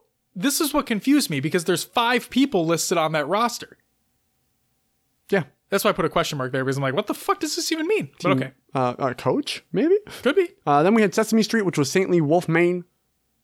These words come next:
Speaker 2: F-, Fristy, and Little Country.
Speaker 1: If it wasn't coach, it didn't prove anything for him.
Speaker 2: Oh. Then we had Defining Moment, which is Kill a Cow, Bear Train Tracks, Lumpalicious, and Judah.
Speaker 1: Oh, Lumpalicious. That's a good name.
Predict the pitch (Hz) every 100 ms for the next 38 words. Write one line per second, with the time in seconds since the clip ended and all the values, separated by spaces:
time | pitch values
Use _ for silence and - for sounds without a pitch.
0 | _ _ _ _ _ _ 156 - 175 185
1 | 185 180 185 185 156 135 127 - 139 151
2 | 151 170 165 185 180 _ - 165 185 160
3 | 214 147 175 165 147 180 151 - _ -
4 | 214 180 139 170 147 151 151 165 _ _
5 | 120 113 113 110 107 107 - _ _ _
6 | _ _ _ - 160 147 147 175 160 160
7 | 175 156 139 127 - - _ _ - -
8 | 151 135 151 151 151 _ _ _ _ 127
9 | - 147 160 - 165 160 165 156 156 -
10 | - 135 135 143 143 143 143 160 - -
11 | 127 117 131 147 160 - 160 156 135 135
12 | 156 135 120 139 139 - 117 156 143 131
13 | 123 123 123 120